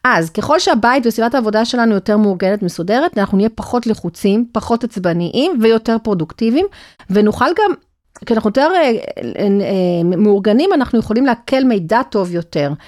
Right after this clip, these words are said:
ואגב, למי שהפרנסה שלו תלויה בתוצאות שלו, כלומר, אם נגיד משלמים לך לפי ת-, כמה אתה מספיק, לפי התוצאה, אז ככל שאנחנו נספיק,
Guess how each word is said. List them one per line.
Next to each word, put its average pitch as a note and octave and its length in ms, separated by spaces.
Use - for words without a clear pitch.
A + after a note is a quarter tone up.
ואגב, G#3 580
למי A3+ 360
שהפרנסה F3+ 1500
שלו B3 280
תלויה G#3 320
בתוצאות C#4 800
שלו, G#3+ 340
כלומר, F3+ 220
אם A#3 220
נגיד G3 320
משלמים G#3 360
לך B3 200
לפי B3 400
ת-, - 140
כמה A#3+ 220
אתה A#3+ 140
מספיק, G3+ 360
לפי F#3+ 200
התוצאה, A#3+ 640
אז - 140
ככל C4 260
שאנחנו C4+ 340
נספיק, B3+ 440